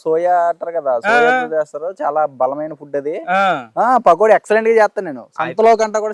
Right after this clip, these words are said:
Speaker 1: చాలా బాగా వచ్చేలా చేస్తాను.
Speaker 2: మరి ఇంకేనా బాబు, మీరు ఉండగా
Speaker 1: ఉన్న
Speaker 2: నాకు ఎందుకు
Speaker 1: ఇంట్లోనే.
Speaker 2: భయం? మీరు, మీరు చేస్తారంటే ఇంకా నేను ఏం తీ-, డౌట్
Speaker 1: ఆ.
Speaker 2: పడట్లేదు ఇంకా.
Speaker 1: ఇంట్లో ఉన్నాయా?
Speaker 2: ఆ, ఉన్నాయి.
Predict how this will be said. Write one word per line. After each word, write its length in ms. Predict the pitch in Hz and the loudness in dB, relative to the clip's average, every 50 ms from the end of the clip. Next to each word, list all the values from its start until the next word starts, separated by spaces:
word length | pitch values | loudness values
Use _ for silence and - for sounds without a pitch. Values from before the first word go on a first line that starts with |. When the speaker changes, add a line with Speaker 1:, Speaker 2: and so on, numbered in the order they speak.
| 214 214 | -4 -4
Speaker 1:
చాలా 100 | 196 196 | -4 -2
బాగా 180 | 185 185 190 | -2 -2 -2
వచ్చేలా 260 | 196 185 - 190 190 180 190 | -2 -4 -6 -10 -6 -4 -4
చేస్తాను. 280 | 175 - - 175 180 | -6 -4 -6 -10 -6
Speaker 2:
మరి 140 | 175 170 165 | -4 -4 -4
ఇంకేనా 260 | 151 143 185 185 190 | -4 -2 -2 -2 0
బాబు, 160 | 202 208 202 | 0 -2 -2
మీరు 140 | 208 202 190 | -2 -4 -4
ఉండగా 160 | 185 185 190 | -2 -2 -2
Speaker 1:
ఉన్న 100 | 196 196 | -2 0
Speaker 2:
నాకు 120 | 196 196 190 | -2 -2 -2
ఎందుకు 120 | 202 196 | -2 -4
Speaker 1:
ఇంట్లోనే. 200 | 196 196 202 202 | -2 -2 -4 -4
Speaker 2:
భయం? 100 | - 165 | -4 -8
మీరు, 300 | 175 180 185 185 185 180 | -6 -2 0 0 0 0
మీరు 200 | 175 196 185 180 | -2 -10 -4 -2
చేస్తారంటే 420 | 175 160 - - 214 233 247 254 285 | -4 -4 -2 -2 -2 -2 -2 -4 -6
ఇంకా 260 | 285 285 262 254 254 | -6 -4 -2 -2 -2
నేను 200 | 247 247 240 240 | 0 -2 -4 -4
ఏం 100 | 247 247 | -6 -6
తీ-, 220 | 214 254 240 233 | -6 -2 -2 -2
డౌట్ 180 | 208 208 214 208 | 0 0 -2 -2
Speaker 1:
ఆ. 40 | 247 | 0
Speaker 2:
పడట్లేదు 380 | 240 247 247 240 247 240 226 | -2 -2 -2 -2 -6 -8 -8
ఇంకా. 120 | 220 151 143 | -10 -14 -10
Speaker 1:
ఇంట్లో 180 | 143 165 180 | -2 0 0
ఉన్నాయా? 280 | 180 175 180 185 208 330 339 _ - | 0 0 -2 -4 -4 -4 -6 _ -2
Speaker 2:
ఆ, 80 | 190 233 | 0 0
ఉన్నాయి. 320 | 247 262 285 302 254 202 | 0 0 -2 -4 -6 -8